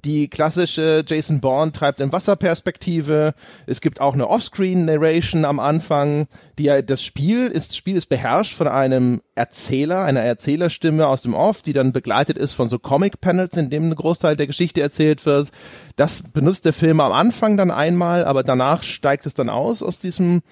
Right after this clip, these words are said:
Erzähler aus dem Off. Ja, und dann, äh, dann geht es allerdings schon fundamental anders weiter,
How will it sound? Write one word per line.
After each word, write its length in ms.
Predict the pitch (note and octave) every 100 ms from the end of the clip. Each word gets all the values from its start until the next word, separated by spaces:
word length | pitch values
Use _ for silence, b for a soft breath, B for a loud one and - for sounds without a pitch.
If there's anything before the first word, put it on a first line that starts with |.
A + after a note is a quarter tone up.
| b b b
Erzähler 540 | C#3+ - D3 D#3+ D#3+ D3
aus 200 | D3 -
dem 160 | C3+
Off. 340 | B2+ C#3 - - _ C3
Ja, 140 | G#2
und 220 | - D3
dann, 160 | D#3+ D#3+
äh, 320 | D3+ D3 C#3
dann 320 | D3+ D#3 D3+ - B2 _
geht 320 | D#3 F3 - F#3
es 220 | F#3 -
allerdings 760 | D#3+ D#3+ C#3+ D#3+ E3+ - - _ _ -
schon 560 | - - D3+ G#3+ G#3+
fundamental 640 | - - F#3 E3 D#3 D3+ D3+
anders 320 | D3+ D3 -
weiter, 420 | B2+ E3+ B2+ A2+